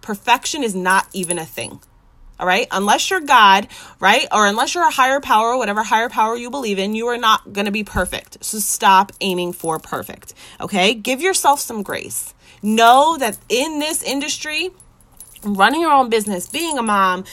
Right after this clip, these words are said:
uh, being a wife, keeping up a house, traveling, doing all the things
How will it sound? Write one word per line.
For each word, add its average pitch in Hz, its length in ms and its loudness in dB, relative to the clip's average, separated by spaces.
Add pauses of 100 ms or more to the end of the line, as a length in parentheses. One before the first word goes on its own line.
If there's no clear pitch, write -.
(200)
uh, 196 300 4
being 302 340 -4
a 277 80 0
wife, 202 320 2 (160)
keeping 359 280 -2
up 277 120 0
a 226 60 0
house, 185 500 0
traveling, 254 640 2
doing 392 280 -4
all 349 160 6
the 247 80 -2
things 294 640 -4